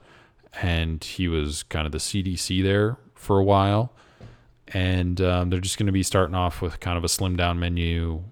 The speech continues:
mostly doing takeout right now until the city eases kind of dine-in restrictions. But, um, it's been, like, two years in the making, and, and they finally opened. So, um, it'll be interesting to see kind of what more comes out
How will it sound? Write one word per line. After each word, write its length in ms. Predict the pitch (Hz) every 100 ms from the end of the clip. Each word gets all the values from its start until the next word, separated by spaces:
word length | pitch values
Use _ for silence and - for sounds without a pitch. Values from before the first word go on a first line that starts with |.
| 285 - -
mostly 400 | - 104 104 -
doing 220 | 95 90 82
takeout 520 | 95 85 90 85 80
right 180 | 78 -
now 300 | 85 82 80
until 800 | 78 - 80 78 73 71 - - _ _
the 140 | - 90
city 260 | - 82
eases 500 | 80 85 80 78 73
kind 200 | - 80
of 80 | 76
dine-in 380 | 76 71 78 85
restrictions. 720 | 95 - 123 - 120 117 - _
But, 300 | 78 71 - - - - _ -
um, 460 | - 71 71 71 - - -
it's 100 | 113
been, 120 | 147
like, 140 | 123
two 100 | -
years 200 | 120 117
in 60 | 110
the 60 |
making, 340 | 98 101 113 104
and, 180 | 92 -
and 140 | 90
they 100 | 85
finally 360 | 82 78 76 73
opened. 400 | 76 80 69 69
So, 320 | - 78 73 - - - - -
um, 640 | 85 80 76 76 73 73 - _ _ _ _ _ _ -
it'll 160 | 156
be 100 | 151
interesting 360 | 147 - 139 123
to 60 |
see 200 | 110 127
kind 180 | 113 113
of 60 | 107
what 160 | 104
more 200 | 98 98
comes 240 | 90 92 85
out 340 | 82 85 82